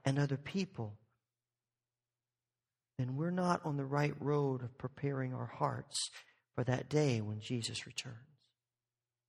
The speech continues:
We have a tendency to worship the created instead of the creator. We tend to worship our human resources and structures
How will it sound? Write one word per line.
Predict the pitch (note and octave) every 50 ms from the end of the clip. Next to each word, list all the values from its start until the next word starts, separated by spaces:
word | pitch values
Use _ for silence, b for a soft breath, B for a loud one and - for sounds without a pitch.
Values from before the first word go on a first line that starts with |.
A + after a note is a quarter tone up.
| _ _ _ _ _ _ _ _ _ _ _ _ _ _ _ _ _ _ _ _ _ _ _ _ _ _ _ -
We | E3+ G3 G3+
have | G3+ G#3 F#3+
a | G3
tendency | - - - G3+ G#3 G#3+ G#3+ G#3 - G3+ F#3+
to | F3 F3
worship | E3+ F3 F#3+ F#3+ F#3 - - F#3 -
the | - F3+
created | - - - - G3+ F3+ F3 F3 F#3+ G3+ G3+ D3+ D3 C3+ - - B B B B B B
instead | D3 D3 - - F3 E3
of | D#3+ E3
the | E3+
creator. | E3 - - - F3 E3 D3+ D3+ D#3+ D#3+ D3+ C#3+ C3 A#2+ A#2 - - _ _ _ _ _ _ _ _ _ _ _ _ _ -
We | G3+ A3+
tend | A3 - A#3+ B3 A3+
to | A3 G#3
worship | G3 G#3+ A3 A#3 - A3 G#3+ - -
our | F#3+ F#3
human | F3+ E3+ G3 G#3+ A3+ A3 G#3+ G3+ G3 F3+
resources | F#3+ G#3 G#3+ G#3+ - - G3 F3+ E3 D#3 C#3+ - D#3+ D3 D3+
and | D#3 D#3
structures | - - - - G3+ - - - - - D#3+ C#3+ C3 -